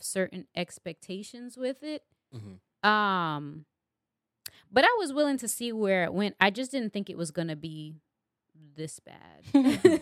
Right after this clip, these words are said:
Speaker 1: <laughs>
Speaker 2: <laughs> Gotcha.
Speaker 1: Um, but yeah, you know, I, I did,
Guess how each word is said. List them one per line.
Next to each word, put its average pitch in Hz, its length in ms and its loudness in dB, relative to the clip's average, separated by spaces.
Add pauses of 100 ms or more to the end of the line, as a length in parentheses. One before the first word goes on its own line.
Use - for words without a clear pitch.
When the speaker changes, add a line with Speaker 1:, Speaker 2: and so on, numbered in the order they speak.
Speaker 1:
<laughs> - 40 -20
Speaker 2:
<laughs> - 60 -2
Gotcha. 98 320 2 (200)
Speaker 1:
Um, 165 920 4
but 254 240 4
yeah, 208 260 4
you 185 180 0
know, 190 460 2 (100)
I, 175 300 4
I 190 40 2
did, 220 320 2